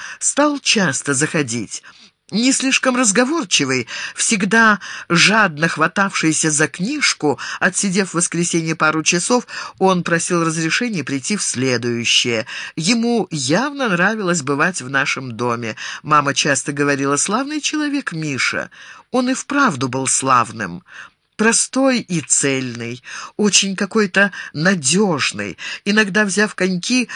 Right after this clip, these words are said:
мы вместе отправлялись на стадион. И вот он пришёл очень расстроенный, попросил выйти с ним на улицу. Наперекор ветру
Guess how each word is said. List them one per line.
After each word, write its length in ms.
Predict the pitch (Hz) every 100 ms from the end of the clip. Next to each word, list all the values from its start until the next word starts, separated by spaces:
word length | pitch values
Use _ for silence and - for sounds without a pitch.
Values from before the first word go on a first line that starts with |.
| -
мы 240 | 160 190 185
вместе 460 | 165 208 220 -
отправлялись 800 | 165 147 147 131 160 170 165 - -
на 160 | 147 151
стадион. 720 | - 156 131 139 127 120 120 - -
И 80 | 165
вот 220 | 285 311
он 120 | 277
пришёл 520 | 233 220 - 294 285 - - -
очень 300 | - 247 285
расстроенный, 1000 | 285 302 - - 226 156 117 107 101 85 _ _ _
попросил 540 | - 190 233 - 330 214
выйти 300 | 277 - 240
с 140 | -
ним 140 | 202
на 140 | 196 165
улицу. 680 | 117 110 104 - - 69 - _ _ _
Наперекор 580 | - 135 123 123 254 240
ветру 540 | 147 185 226 165 165